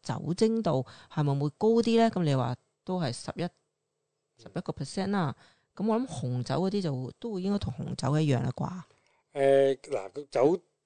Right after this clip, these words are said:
Speaker 2: 紅酒嗰啲咧都係細，都係少啲嘅。
Speaker 1: 哦。
Speaker 2: 都係少啲嘅，即係都係十三度到嘅啫，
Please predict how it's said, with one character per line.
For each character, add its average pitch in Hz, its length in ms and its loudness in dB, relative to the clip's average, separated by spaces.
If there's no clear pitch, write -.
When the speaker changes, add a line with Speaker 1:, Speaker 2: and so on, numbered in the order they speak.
Speaker 2:
紅 110 240 -8
酒 117 120 2
嗰 180 200 8
啲 190 160 4
咧 185 160 6
都 175 800 2
係 113 200 -4
細， 113 400 -8
都 180 100 0
係 127 100 2
少 107 160 -8
啲 107 180 -8
嘅。 95 100 -12
Speaker 1:
哦。 135 420 -4
Speaker 2:
都 175 120 2
係 143 140 8
少 113 180 -6
啲 113 200 -6
嘅， 98 160 -10
即 - 120 -2
係 110 220 -2
都 185 160 2
係 120 200 2
十 - 80 -8
三 135 300 -2
度 95 180 -10
到 95 100 -16
嘅 104 100 -20
啫， 95 60 -20